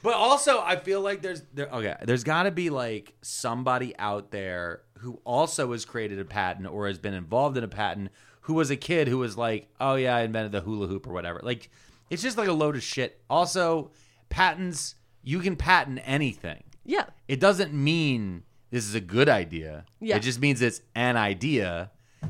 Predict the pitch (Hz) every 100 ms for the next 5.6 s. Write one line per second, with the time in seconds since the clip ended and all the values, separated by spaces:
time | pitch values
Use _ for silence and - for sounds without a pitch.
0 | - - 113 113 107 104 117 117 127 113
1 | 120 101 110 107 123 127 127 117 113 107
2 | 98 120 120 107 117 104 110 110 110 104
3 | - 117 - 101 107 104 73 - - -
4 | _ _ - - 151 151 135 135 123 117
5 | 107 104 85 76 -